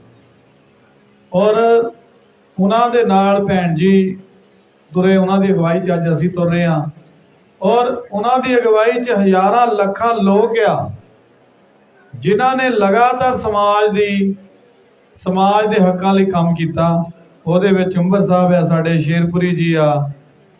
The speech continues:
ਆਪਣੇ ਸ਼ਿੰਦਾ ਚਾਨੀਆ ਜੀ ਆ, ਸਾਰੇ ਜਿੰਨੇ ਹੈਗੇ, ਮਹਿੰਦਰਪਾਲ ਜੀ ਆ, ਵੀ ਹਜ਼ਾਰਾਂ ਲੱਖਾਂ ਜਿਹੜੇ ਲੋਕ ਆ, ਵੀ ਤੁਹਾਨੂੰ ਸਾਰਿਆਂ ਨੂੰ ਸੈਲੂਟ ਆ ਵੀ ਤੁਸੀਂ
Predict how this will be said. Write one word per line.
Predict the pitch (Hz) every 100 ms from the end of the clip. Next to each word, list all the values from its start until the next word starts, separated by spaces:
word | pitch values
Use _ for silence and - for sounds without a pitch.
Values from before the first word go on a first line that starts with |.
| _ _ _ _ -
ਆਪਣੇ | 156 160 180
ਸ਼ਿੰਦਾ | 175 180 180 196
ਚਾਨੀਆ | 196 180 180 180 175 175
ਜੀ |
ਆ, | 175
ਸਾਰੇ | 160 214 269 262
ਜਿੰਨੇ | 214 202 196
ਹੈਗੇ, | 170 175 185 160 143 - - _ 165
ਮਹਿੰਦਰਪਾਲ | 165 170 180 185 185 170
ਜੀ | 180 170
ਆ, | 151 127 123 - - _ _ -
ਵੀ | 220
ਹਜ਼ਾਰਾਂ | 208 196 202 214 247 247
ਲੱਖਾਂ | 226 214 214 233 226
ਜਿਹੜੇ | 226 226
ਲੋਕ | 202 190 202 214 214 196
ਆ, | 170 143 143 - _ _ _ _ _ -
ਵੀ | 180
ਤੁਹਾਨੂੰ | 208 196 208
ਸਾਰਿਆਂ | 190 196 214 226
ਨੂੰ | 190
ਸੈਲੂਟ | 190 180 190 202 202
ਆ | 208 208
ਵੀ | 208
ਤੁਸੀਂ | 190 185